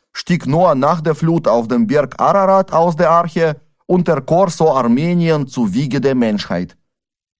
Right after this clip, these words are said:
Trotz dieser Qualitäten oder gerade deswegen wurde das Land von Eroberern aller Couleur seit Anbeginn der Zeiten überfallen. Die Roma und die Perser, die Turken und die Araber übersäten Armenien mit Gewalt, sie vertrieben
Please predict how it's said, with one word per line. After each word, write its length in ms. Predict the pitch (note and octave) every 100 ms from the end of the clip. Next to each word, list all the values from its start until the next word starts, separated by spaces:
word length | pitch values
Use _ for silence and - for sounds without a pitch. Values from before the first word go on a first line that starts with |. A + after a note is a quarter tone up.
| _ _
Trotz 280 | B2 F#3 F#3
dieser 220 | D3+ C3
Qualitäten 760 | B2+ A#2+ A#2 E3+ F#3 E3 B2 - _ -
oder 180 | G#2+ A2+
gerade 340 | G#2 A#2+ B2
deswegen 680 | A2 D#3 D3+ D3 B2 A#2 - _ _ -
wurde 320 | C3 E3 D#3
das 220 | B2 -
Land 240 | B2+ C#3+
von 180 | C3+ C3
Eroberern 600 | B2 B2+ E3+ D#3 C#3+ C#3
aller 280 | - C#3+ D3
Couleur 500 | C#3 B2+ D3 D#3+ C3+ -
seit 260 | C3 B2+
Anbeginn 480 | C3+ D#3 C#3+ C3+ C#3
der 200 | A#2+ G#2+
Zeiten 400 | - C3 C3+ B2+
überfallen. 840 | B2 B2 A#2+ A2+ G#2 G2+ F2 - _ _ _ -
Die 120 | C3
Roma 320 | D#3+ F3+ E3
und 200 | C#3+ B2+
die 80 | C3
Perser, 640 | C#3+ D#3 C#3+ C#3 B2+ G2+ _ -
die 200 | A#2 C3
Turken 380 | E3 F3 - C#3
und 180 | C#3 C#3+
die 40 |
Araber 680 | C3+ B2+ C#3+ C#3+ C3 B2 A#2+ _ -
übersäten 640 | C3 D3 C3 D3 D#3+ D3+
Armenien 480 | C3 C3+ D#3 D3 C3
mit 180 | B2+ G2
Gewalt, 520 | A#2+ C3+ D#3 C#3+ - _ _
sie 160 | G3+ E3+
vertrieben 720 | C3+ A#2 C#3+ E3+ D3+ B2+